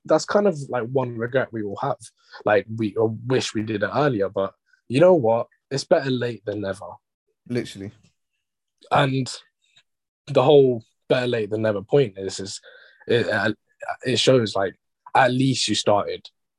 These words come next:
Speaker 1: you know?
Speaker 2: Yeah.
Speaker 1: Like, for example, Crypto Sage or M M T, like, at least we started these communities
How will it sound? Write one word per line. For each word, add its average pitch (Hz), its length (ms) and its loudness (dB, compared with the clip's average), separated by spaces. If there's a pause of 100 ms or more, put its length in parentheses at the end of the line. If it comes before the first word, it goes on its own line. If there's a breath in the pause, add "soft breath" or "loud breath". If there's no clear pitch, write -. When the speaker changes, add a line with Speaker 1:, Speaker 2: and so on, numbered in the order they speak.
Speaker 1:
you 101 100 -6
know? 104 220 -2 (100)
Speaker 2:
Yeah. 165 120 6
Speaker 1:
Like, 151 200 6
for 127 80 0
example, 110 440 -2 (120)
Crypto 113 300 -2
Sage 95 480 -4 (300 loud breath)
or 104 320 0
M 113 80 0
M 107 120 -2
T, 101 300 -4
like, 95 220 -4
at 113 160 2
least 127 340 -2
we 110 100 -2
started 101 320 -2
these 101 120 -6
communities 104 640 -14